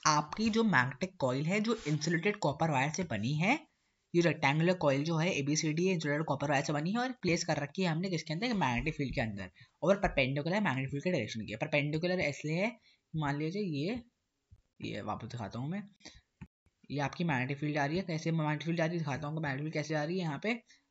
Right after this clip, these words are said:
मैग्नेटिक फील्ड आ रही है आपकी ऐसे, ये, ये और ये, ठीक है। और मैंने आपको बताया था कि एरिया वेक्टर आपका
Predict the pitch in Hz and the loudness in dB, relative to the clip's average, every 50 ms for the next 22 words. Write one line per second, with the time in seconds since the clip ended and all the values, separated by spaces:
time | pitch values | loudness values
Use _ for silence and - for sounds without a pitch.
0 | _ _ - 131 135 139 143 143 151 165 165 175 165 156 139 131 139 147 151 - | _ _ -10 -4 -2 -2 0 0 0 -2 -2 -2 -2 -2 -2 -2 -4 -4 -6 -4
1 | - 208 180 120 113 113 - 82 82 82 _ _ _ _ _ - - - - - | -4 -4 -2 -2 -4 -6 -8 -8 -10 -12 _ _ _ _ _ -20 -18 -14 -14 -12
2 | - - - _ _ _ _ _ - - - _ _ _ _ _ - - 123 113 | -12 -14 -18 _ _ _ _ _ -20 -20 -20 _ _ _ _ _ -16 -10 -8 -6
3 | 117 120 131 156 185 202 - - _ _ _ _ _ _ _ _ _ _ - - | -4 -4 -4 -4 -6 -6 -8 -14 _ _ _ _ _ _ _ _ _ _ -14 -14
4 | - _ _ - - _ _ _ _ _ _ _ _ _ _ - - - 143 151 | -14 _ _ -20 -20 _ _ _ _ _ _ _ _ _ _ -14 -10 -10 -10 -10
5 | - - - - 135 - - - - 107 82 - - - _ _ _ _ 156 165 | -12 -16 -18 -18 -14 -12 -10 -8 -6 -8 -8 -10 -12 -18 _ _ _ _ -6 -4
6 | 220 220 226 - - 151 156 160 165 165 160 185 180 180 170 165 156 151 170 202 | -4 -4 -4 -4 -4 -2 0 2 2 2 2 2 2 2 2 2 2 2 2 0
7 | 214 - 170 165 156 165 165 151 147 151 - 156 156 151 - - | 0 0 0 0 2 2 2 2 2 0 0 -2 -4 -2 -2 -4